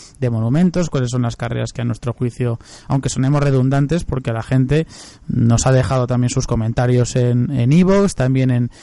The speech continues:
en Twitter. Es más, por cierto, <laughs> no tengo por aquí delante la cuenta, <laughs> ahora enseguida la, la voy a encontrar en, en, en Twitter, de un mensaje que nos llegó de, creo que era Locos del Ciclismo,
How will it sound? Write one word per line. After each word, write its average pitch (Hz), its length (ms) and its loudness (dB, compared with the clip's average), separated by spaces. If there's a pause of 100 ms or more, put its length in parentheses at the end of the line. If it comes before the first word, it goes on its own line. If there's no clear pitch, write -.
(160)
en 113 480 0
Twitter. 160 380 2
Es 123 100 0
más, 143 140 2
por 110 160 -4
cierto, 135 280 0 (260)
<laughs> - 260 -8
no 147 120 4
tengo 202 200 4
por 208 100 4
aquí 190 200 2
delante 175 280 4
la 156 140 4
cuenta, 151 380 2 (200)
<laughs> - 180 -2
ahora 143 240 2
enseguida 143 500 2
la, 127 200 0 (440)
la 135 160 2
voy 135 100 2
a 139 80 4
encontrar 139 560 0
en, 120 200 -2
en, 113 140 -2
en 117 160 -4
Twitter, 143 400 0 (180)
de 117 360 -4
un 135 320 2
mensaje 127 320 0
que 123 100 -4
nos 120 180 -2
llegó 120 280 -2
de, 120 200 -2
creo 151 140 -4
que 185 80 -4
era 175 100 2
Locos 147 260 2
del 131 120 2
Ciclismo, 117 460 -4